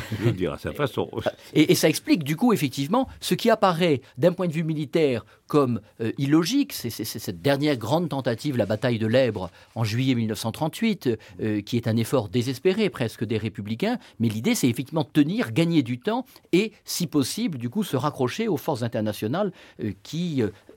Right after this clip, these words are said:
Speaker 2: étendront en réalité le conflit. Et justement, la guerre civile voit le télescopage entre des logiques qui sont des logiques proprement espagnoles et des logiques qui sont des logiques européennes, apparaissent de
Speaker 1: Quelles
Speaker 2: nouveaux,
Speaker 1: sont,
Speaker 2: de nouveaux clivages.
Speaker 1: quelles sont ces logiques espagnoles ?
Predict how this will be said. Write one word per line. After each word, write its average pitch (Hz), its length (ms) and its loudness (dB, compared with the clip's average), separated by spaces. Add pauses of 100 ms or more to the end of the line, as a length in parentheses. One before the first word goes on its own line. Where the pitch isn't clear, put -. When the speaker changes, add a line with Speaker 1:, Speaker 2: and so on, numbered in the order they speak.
(120)
Speaker 2:
étendront 165 640 0
en 120 60 -6
réalité 107 260 -2
le 131 80 -2
conflit. 104 380 -6 (260)
Et 123 80 2
justement, 180 580 2 (340)
la 135 140 2
guerre 139 200 0
civile 208 560 -2 (200)
voit 139 440 0
le 127 160 2
télescopage 143 760 -2
entre 120 260 -6
des 131 120 0
logiques 147 460 0
qui 113 100 -10
sont 120 180 -6
des 107 100 0
logiques 101 300 -4
proprement 104 440 -4
espagnoles 160 560 -4 (300)
et 143 100 2
des 127 100 2
logiques 113 320 -2
qui 117 160 -10
sont 135 180 -6
des 110 120 -4
logiques 104 340 -4
européennes, 143 600 -2 (460)
apparaissent 139 560 -2 (340)
de 113 200 0
Speaker 1:
Quelles - 220 -6
Speaker 2:
nouveaux, 123 180 -2
Speaker 1:
sont, 110 340 -8
Speaker 2:
de 110 120 -2
nouveaux 107 180 -2
clivages. 156 480 -4
Speaker 1:
quelles 117 180 2
sont 123 140 0
ces 104 140 -4
logiques 98 380 -2
espagnoles ? 92 600 -2